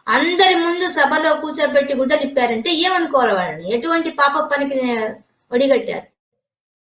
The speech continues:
అలా చేస్తున్నప్పుడు ఎవరు ప-, పరమాత్మే సహాయం చేయకపోతే ఏంది పరిస్థితి?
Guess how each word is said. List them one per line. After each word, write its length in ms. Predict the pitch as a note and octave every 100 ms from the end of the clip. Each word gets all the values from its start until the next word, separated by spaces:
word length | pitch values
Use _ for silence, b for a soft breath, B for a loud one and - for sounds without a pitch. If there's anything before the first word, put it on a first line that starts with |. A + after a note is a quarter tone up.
| _ _ _ _ _ _ -
అలా 120 | C4+
చేస్తున్నప్పుడు 880 | D4 D#4+ E4 F4+ F4+ F4 E4+ B3+ B B _
ఎవరు 640 | B3+ D4+ F#4 F4+ D#4+ C#4 B3 A3
ప-, 140 | A#3+ A#3+
పరమాత్మే 500 | C#4+ E4+ F4+ F4 E4+
సహాయం 400 | D#4 C#4+ E4 D#4
చేయకపోతే 600 | D4+ D4 C4+ B3+ B3 E4
ఏంది 260 | E4 F#4
పరిస్థితి? 640 | F#4+ E4 F4+ D#4+ B3+ -